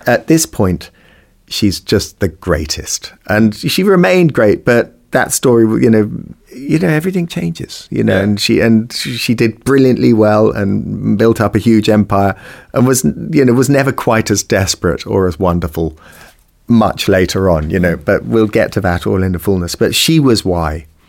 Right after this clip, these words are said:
Speaker 2: Mm.
Speaker 1: So she was why that song did well.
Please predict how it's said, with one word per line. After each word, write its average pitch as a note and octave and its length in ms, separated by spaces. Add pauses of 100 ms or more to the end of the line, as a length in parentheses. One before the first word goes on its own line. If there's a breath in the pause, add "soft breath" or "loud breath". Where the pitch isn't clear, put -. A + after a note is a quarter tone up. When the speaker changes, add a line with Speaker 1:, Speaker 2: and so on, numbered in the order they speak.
Speaker 2:
Mm. F#2+ 240 (140 loud breath)
Speaker 1:
So A#2 200
she F3 300
was C#3+ 220
why G#2 480
that A2 300
song F#2 440 (440)
did F2+ 180
well. C#2+ 220